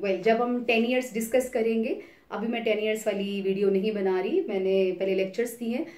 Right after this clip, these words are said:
ताकि आप लेक्चर्स दो तीन बार देखें, आपके माइंड में कंटेंट आ जाएगा तो आप क्वेश्चन भी सॉल्व कर पाएंगे।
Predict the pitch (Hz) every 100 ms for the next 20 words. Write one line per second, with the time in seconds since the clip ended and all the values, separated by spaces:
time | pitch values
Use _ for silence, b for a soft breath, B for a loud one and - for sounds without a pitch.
0 | B - 226 254 240 226 220 220 302 -
1 | 254 254 269 392 339 262 190 170 196 285
2 | - 208 196 226 208 196 190 B B 196
3 | 226 285 294 285 214 196 208 240 247 190
4 | 185 190 262 262 226 220 196 196 208 196
5 | 196 175 165 165 165 170 165 165 165